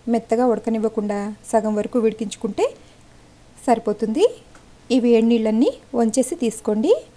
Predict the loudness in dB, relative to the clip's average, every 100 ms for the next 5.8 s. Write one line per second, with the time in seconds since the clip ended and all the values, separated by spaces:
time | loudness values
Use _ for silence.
0 | -14 0 0 2 -2 -2 -2 -4 -4 -4
1 | -4 0 -2 0 -4 -4 -8 -8 -8 -6
2 | -2 2 0 -2 -20 -20 -20 -20 -20 -14
3 | 0 0 2 0 0 2 -2 0 0 0
4 | -2 -14 -2 -2 0 0 2 2 -2 -2
5 | -4 -6 -18 -14 0 2 2 0